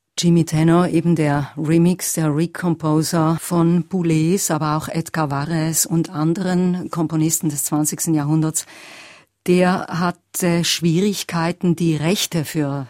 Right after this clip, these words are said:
das Remix dieser C D zu bekommen. Er wollte zum Beispiel Messiaen und durfte dann aber nicht. Und die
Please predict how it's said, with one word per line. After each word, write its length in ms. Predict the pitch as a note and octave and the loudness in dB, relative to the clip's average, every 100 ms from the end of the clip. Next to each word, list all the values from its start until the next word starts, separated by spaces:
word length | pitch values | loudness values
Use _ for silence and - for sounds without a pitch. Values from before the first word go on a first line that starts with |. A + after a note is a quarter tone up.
| _ | _
das 240 | - D3+ D#3 | -10 -6 2
Remix 520 | E3 D#3 D3 - - - | 4 4 0 -4 -6 -6
dieser 260 | D3+ D#3+ D3 | -6 -4 -2
C 180 | D#3 D3 | -2 -4
D 140 | D#3 | -4
zu 160 | - D3+ | -8 -6
bekommen. 560 | D3+ - D3+ E3 F3 - - - - | -6 -4 0 0 0 -4 -16 -12 -2
Er 120 | D3+ | 2
wollte 260 | D3+ C#3+ | 2 2
zum 160 | - D#3+ | -2 -2
Beispiel 380 | D3 C#3 C#3+ D3 | -2 -4 -2 2
Messiaen 680 | D3+ C#3+ - C#3+ C#3 F#3 C#4 | 2 2 -2 -2 -2 -2 0
und 220 | D#3+ D3+ | 0 2
durfte 320 | E3 E3 - F#3+ | 2 0 -2 -6
dann 180 | F#3+ | -4
aber 260 | F#3+ E3+ F3 | -4 -4 0
nicht. 380 | F3+ B3 - - | 0 0 -4 -8
Und 400 | - E3+ D#3 D#3 | 2 4 4 2
die 400 | D#3+ D#3 D#3 | 0 2 2